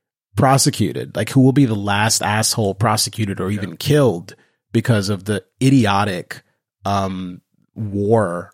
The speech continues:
Speaker 1: on
Speaker 2: They've been
Speaker 1: drugs?
Speaker 2: raiding them, by the way.
Speaker 1: Specifically on, on, like, weed, weed, um,
Speaker 2: Yeah.
Speaker 1: distributors, weed sellers.
Speaker 2: They've been raiding them, and that should be pointed out. That,
Speaker 1: Yeah.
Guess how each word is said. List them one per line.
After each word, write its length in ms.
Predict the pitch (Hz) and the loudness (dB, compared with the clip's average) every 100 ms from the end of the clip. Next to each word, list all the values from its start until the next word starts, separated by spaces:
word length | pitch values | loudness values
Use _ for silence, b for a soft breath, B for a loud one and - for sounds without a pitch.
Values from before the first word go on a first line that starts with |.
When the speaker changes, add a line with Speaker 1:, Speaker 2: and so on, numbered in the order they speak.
| _ - | _ -4
Speaker 1:
on 460 | 95 95 92 92 | -2 -2 -2 -4
Speaker 2:
They've 280 | 92 92 98 | -6 -6 0
been 80 | 151 | 2
Speaker 1:
drugs? 200 | 165 170 | 2 4
Speaker 2:
raiding 280 | 151 151 120 | 4 4 2
them, 100 | 117 | 2
by 80 | 120 | 0
the 40 | |
way. 20 | |
Speaker 1:
Specifically 680 | 117 127 262 233 185 160 139 | 2 2 4 4 4 4 4
on, 300 | 123 120 123 | 4 2 2
on, 160 | 117 | 0
like, 180 | 113 110 | 0 0
weed, 400 | 107 131 101 - _ | 2 2 2 -4 _
weed, 360 | 110 123 117 87 _ - | -2 0 0 -4 _ -6
um, 280 | 98 92 87 | -4 -2 2
Speaker 2:
Yeah. 140 | 127 | 2
Speaker 1:
distributors, 720 | 120 104 202 180 - - - - - | 2 -2 -4 -6 -8 -10 -12 -14 -6
weed 280 | 101 117 | -2 0
sellers. 160 | - 95 | 0 2
Speaker 2:
They've 120 | 156 | 4
been 180 | 156 170 | 4 4
raiding 280 | 151 151 127 | 4 4 4
them, 300 | 120 147 117 | 2 -2 0
and 140 | 135 | 2
that 120 | 131 127 | 2 2
should 140 | 143 | 2
be 80 | 127 | 2
pointed 320 | 120 120 113 | 2 2 2
out. 200 | 131 127 _ - | -2 -4 _ -2
That, 200 | 139 123 | -2 0
Speaker 1:
Yeah. 200 | 151 | 0